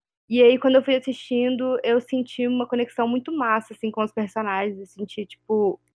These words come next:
que os personagens foram me cativando. Não sei também se era porque eu já, já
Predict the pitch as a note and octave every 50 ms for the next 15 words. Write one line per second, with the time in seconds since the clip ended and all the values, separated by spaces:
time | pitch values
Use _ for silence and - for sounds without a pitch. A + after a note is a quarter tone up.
0 | _ _ _ _ - A3+ - - A3+ A3+ - B3 A3 G3+ G#3 G#3+ - - A3 G#3+
1 | A3 A3+ - A3+ A3 - - A#3+ A3 G#3 G3+ G3 G3+ G#3 G#3+ G#3+ F#3 F#3+ G3 G3
2 | - - - - - - - - - _ - D4 E4+ F4+ - F#4 E4 F4 F4 -
3 | C4 A#3+ A#3+ B3+ C4 C4 B3 A3+ - - A#3 A3 A3+ A#3 A3+ - A#3+ A3+ - A#3+
4 | A3+ A3 A3+ G#3+ A3 A3+ A3+ - G3 - A#3 A3+ G#3 G#3 G#3 G3+ F#3 - -